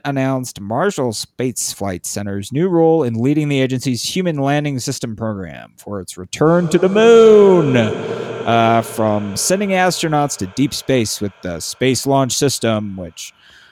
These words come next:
still waiting to see that one, guys. Uh, I'm excited for it, but I don't, we've been waiting, like, a really, really long time, right? <laughs> Same with James Webb. I'm like, "Oh, gosh, I want these things up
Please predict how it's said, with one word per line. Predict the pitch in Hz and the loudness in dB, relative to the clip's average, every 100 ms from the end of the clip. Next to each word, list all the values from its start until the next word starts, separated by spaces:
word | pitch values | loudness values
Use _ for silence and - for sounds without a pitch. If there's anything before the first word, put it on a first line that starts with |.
| _ _ | _ _
still | - - - 117 139 139 | -12 -10 -6 0 2 2
waiting | 143 143 147 147 147 | 2 0 -4 -4 -4
to | 143 | -2
see | 170 | -2
that | 160 170 143 | 0 0 0
one, | 131 | -2
guys. | 123 123 123 - - 107 | 0 0 0 -4 -8 -6
Uh, | 98 92 98 _ _ _ _ _ - | -6 -8 -12 _ _ _ _ _ -8
I'm | 107 131 | -4 -2
excited | 135 170 208 160 95 | 0 2 2 2 0
for | 127 113 | 0 0
it, | |
but | 107 107 95 | 0 -2 -2
I | 101 95 | -6 -6
don't, | - | -6
we've | 107 104 | -6 -4
been | 104 | -6
waiting, | 98 98 92 90 | -6 -6 -8 -12
like, | 104 _ - | -16 _ -12
a | 92 | -10
really, | 92 110 95 95 107 | -4 -4 -4 -10 -6
really | 107 95 | -6 -6
long | 101 107 101 104 | -8 -6 -8 -6
time, | - 123 98 98 | -4 -2 -2 -4
right? | 101 104 117 _ 135 - 165 - 185 | -4 -4 -8 _ -6 -2 -2 0 -2
<laughs> | - 220 233 214 233 196 | -2 -2 -2 -2 -2 -2
Same | - 147 | 0 0
with | 185 139 | 2 2
James | 127 143 120 | 2 2 2
Webb. | 117 127 117 107 | 2 4 4 0
I'm | 110 | -2
like, | 110 107 104 - | 0 -2 -4 -4
"Oh, | 110 117 113 101 | 0 0 0 -2
gosh, | - 110 113 110 104 | -2 0 2 0 -2
I | 101 | -4
want | 104 104 | -4 -4
these | 113 - | -6 -6
things | 113 110 - | -6 -6 -6
up | 107 107 | -6 -6